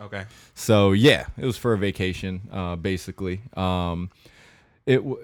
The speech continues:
Speaker 2: dude, it, it was crazy. Uh, just being out, you know, experiencing, like, more of a third world country, getting out of your comfort zone. I don't speak a lick of Spanish, so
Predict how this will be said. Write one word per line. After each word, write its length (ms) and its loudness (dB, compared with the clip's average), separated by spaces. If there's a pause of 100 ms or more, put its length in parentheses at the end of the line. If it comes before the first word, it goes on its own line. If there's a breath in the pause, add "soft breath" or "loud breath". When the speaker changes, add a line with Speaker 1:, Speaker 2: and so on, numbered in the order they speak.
(120)
Speaker 2:
dude, 300 2
it, 300 0
it 60 2
was 260 -2
crazy. 760 0 (160)
Uh, 480 -4
just 220 -2
being 200 0
out, 300 0
you 80 -2
know, 300 2
experiencing, 760 -4
like, 160 -2
more 220 2
of 60 2
a 40 0
third 320 2
world 220 4
country, 680 2 (100)
getting 240 2
out 120 -4
of 40 -6
your 100 -2
comfort 440 -4
zone. 560 0 (280 loud breath)
I 140 2
don't 120 -4
speak 280 -4
a 60 0
lick 340 0
of 80 -4
Spanish, 880 2
so 680 4